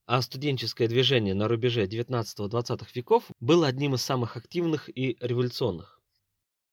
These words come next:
Поэтому после университета он попадает в Тверь,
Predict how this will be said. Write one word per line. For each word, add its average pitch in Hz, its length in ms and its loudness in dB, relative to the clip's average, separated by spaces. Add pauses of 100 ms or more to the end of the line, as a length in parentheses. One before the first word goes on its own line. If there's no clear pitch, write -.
(160)
Поэтому 123 460 2
после 110 500 -2
университета 104 840 -2
он 123 200 -4
попадает 107 640 -2
в - 100 -16
Тверь, 180 420 0